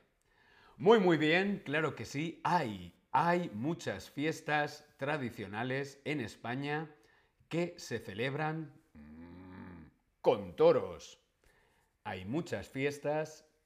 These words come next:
tradicionales que se celebran con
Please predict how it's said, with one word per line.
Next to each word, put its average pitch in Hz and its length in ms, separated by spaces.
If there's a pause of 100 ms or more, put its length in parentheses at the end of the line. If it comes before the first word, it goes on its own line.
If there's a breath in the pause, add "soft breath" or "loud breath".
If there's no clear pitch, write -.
(220)
tradicionales 127 1120
que 110 100
se 101 160
celebran 127 800
con 127 460